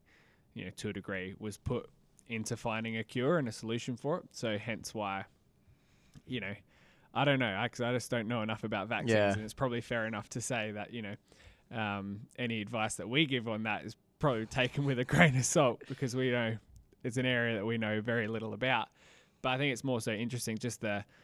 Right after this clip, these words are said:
Speaker 1: the fact of, I guess, where we come from and our standpoint on it from people who aren't, you know, educated on that. 'Cause you look at most people in, I think,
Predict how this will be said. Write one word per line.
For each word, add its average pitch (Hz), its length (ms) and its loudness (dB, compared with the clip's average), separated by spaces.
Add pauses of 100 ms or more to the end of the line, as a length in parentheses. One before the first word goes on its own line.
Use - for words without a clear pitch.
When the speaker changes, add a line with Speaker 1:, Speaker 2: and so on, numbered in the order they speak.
(1160)
Speaker 1:
the 120 100 0
fact - 400 0
of, 107 320 -4
I 156 80 2
guess, 143 200 2
where 131 160 6
we 113 160 0
come 135 280 -2
from 104 200 -2
and 104 100 -2
our 98 80 -4
standpoint 117 480 -2
on 98 120 -2
it - 140 -8
from 107 260 0
people 107 300 -2
who 107 240 -2
aren't, 107 300 0 (340)
you 104 120 -10
know, 90 80 -10 (260)
educated 113 500 -2
on 101 120 -2
that. 98 200 -6
'Cause 117 180 -4
you 127 60 -2
look 170 200 2
at 160 180 0 (380)
most 139 360 0
people 143 420 0
in, 110 420 -4
I 101 100 -8
think, 104 280 -6